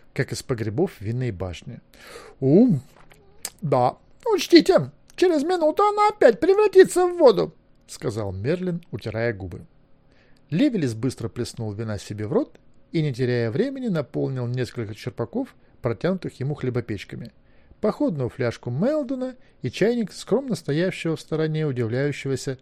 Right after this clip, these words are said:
Сюанзана. Рядом с ним святой Колин погрузил в колодец Грааль, придерживая его за одно ухо. Рианон, выбежавшая во двор безо всякой посуды, весело смущаясь, отхлебнула из рога Зигфрида.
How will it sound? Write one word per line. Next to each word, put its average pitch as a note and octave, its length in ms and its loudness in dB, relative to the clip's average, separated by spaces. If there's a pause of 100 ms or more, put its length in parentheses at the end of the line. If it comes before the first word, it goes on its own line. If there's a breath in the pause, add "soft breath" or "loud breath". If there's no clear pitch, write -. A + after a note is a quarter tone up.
(140)
Сюанзана. G2+ 800 -6 (720)
Рядом A#3+ 320 6
с - 100 -6
ним C#4+ 180 -4
святой E3 380 2
Колин A#3 360 0
погрузил C#3 460 0
в - 80 -6
колодец C3 420 0
Грааль, C#3 480 0 (120)
придерживая B2+ 560 0
его C3 180 0
за A#2 160 -2
одно A2+ 240 -6
ухо. - 320 -12 (540)
Рианон, A3+ 480 0
выбежавшая G#3+ 600 -2
во G3 100 2
двор F#3 220 4
безо E3 220 0
всякой D#3 320 -2
посуды, C#3+ 520 -6 (320 soft breath)
весело B2 420 2
смущаясь, G3 840 -4
отхлебнула B2 600 -4
из A2+ 260 -6
рога A#2 240 -2
Зигфрида. G2 560 -10